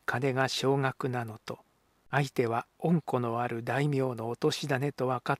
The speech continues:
ているので、平次や八五郎や土地の御用聞きにも相談をせずに、夜更けになるのを待って、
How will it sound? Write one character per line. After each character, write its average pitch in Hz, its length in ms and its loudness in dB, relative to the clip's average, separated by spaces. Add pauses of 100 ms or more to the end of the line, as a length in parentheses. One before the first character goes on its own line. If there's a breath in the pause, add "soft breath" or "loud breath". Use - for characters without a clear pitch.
(140)
て 117 100 -6
い 113 100 -6
る 120 120 -6
の 107 140 -8
で、 - 200 -12 (140)
平 156 220 2
次 117 200 -8
や 110 180 -8 (260)
八 - 300 0
五 131 160 2
郎 113 240 -6
や 117 180 -8 (400 soft breath)
土 - 120 -2
地 - 160 0
の 143 140 6
御 143 160 4
用 151 240 6
聞 - 180 -12
き 127 100 -4
に 120 120 -4
も 117 140 -6
相 139 240 2
談 139 340 0
を 131 60 -4
せ 127 180 -2
ず 113 120 -8
に、 110 240 -12
夜 135 160 0
更 - 80 -12
け 160 160 2
に 113 160 0
な 127 120 2
る 113 120 -6
の 110 200 -4
を 113 60 -4
待 117 180 -6
っ - 200 -20
て、 - 160 -6